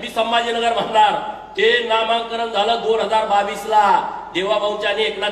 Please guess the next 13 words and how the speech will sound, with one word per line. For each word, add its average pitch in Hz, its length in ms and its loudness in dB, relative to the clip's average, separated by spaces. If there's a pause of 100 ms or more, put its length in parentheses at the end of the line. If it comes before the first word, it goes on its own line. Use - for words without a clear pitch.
शिंदे 196 200 -4
साहेबांच्या 190 380 -6
नेतृत्वामध्ये. 170 760 -4 (420)
म्हणजे 170 280 0
तुम्ही 208 360 -4
तर 254 80 2
अठरा 220 300 0
अठरा 262 160 -2
दिवसात 277 320 -2
बदलली. 294 400 4 (580)
बाजूला 233 420 6
बसले 285 280 4
सदाभाऊ, 285 960 4